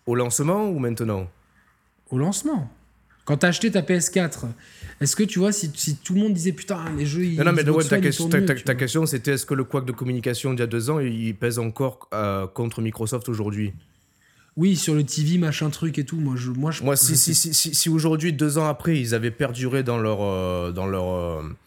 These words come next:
Speaker 1: philosophie initiale, peut-être en l'affinant, en, en la présentant évi-, évi-, évidemment mieux, je serais,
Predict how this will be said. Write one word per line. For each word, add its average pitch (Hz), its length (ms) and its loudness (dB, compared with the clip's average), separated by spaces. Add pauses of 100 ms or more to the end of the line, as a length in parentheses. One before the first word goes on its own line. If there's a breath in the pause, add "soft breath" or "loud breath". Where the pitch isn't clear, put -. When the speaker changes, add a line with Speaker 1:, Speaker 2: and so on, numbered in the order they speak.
(340 loud breath)
Speaker 1:
philosophie 123 600 -2
initiale, 123 580 0
peut-être 107 220 -4
en 104 80 0
l'affinant, 104 760 -2
en, - 40 -8
en - 20 -6
la 92 120 -4
présentant 104 520 -4
évi-, 101 300 -2
évi-, 107 340 -4
évidemment 104 440 -2
mieux, 135 300 0 (500 loud breath)
je - 140 -8
serais, 110 280 0